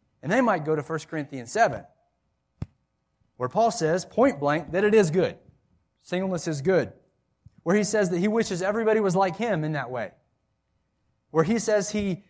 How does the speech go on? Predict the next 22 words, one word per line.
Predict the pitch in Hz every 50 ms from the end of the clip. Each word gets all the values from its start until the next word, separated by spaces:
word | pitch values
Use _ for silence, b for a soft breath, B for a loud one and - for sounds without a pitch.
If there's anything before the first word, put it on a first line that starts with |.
| b b b
he, | _ 202 202 202 196 165 - -
where | 156 160 175 170
he | 160 208 214
encourages | 196 175 160 - 220 240 240 185 180 165
singles | - - 247 240 196 180 165 -
to | - 175
remain | 175 175 175 190 208 214 196
single. | - - 247 269 202 143 - - - _ _ _ _ _ _ _ _ _ _ _ _ _ _ _ _ _ _ _ _ _ -
And | 151
even | 180 208 208 196
tells | 156 - 196 190 185 160
them | 170 185 170
he | 170 190
thinks | 185 185 196 185 185 170 - -
that | 170 160 147
they | 160 160 156
would | 151 147
be | 147 156
happier | 139 131 - 147 156 160 175 170 156 156
if | 135 135 143 135 _
they | 139 139 131
did. | 120 113 113 104 87